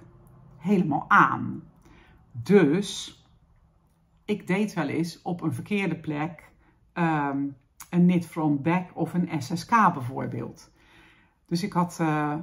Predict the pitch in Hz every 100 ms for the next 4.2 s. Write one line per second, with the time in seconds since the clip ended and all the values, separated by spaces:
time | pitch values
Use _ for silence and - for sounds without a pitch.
0 | - 170 - 165 - 190 226 - 180 175
1 | 175 175 170 170 156 170 - 127 - 120
2 | 160 214 - - 131 117 - - - _
3 | _ _ _ _ - 233 247 226 127 120
4 | 175 214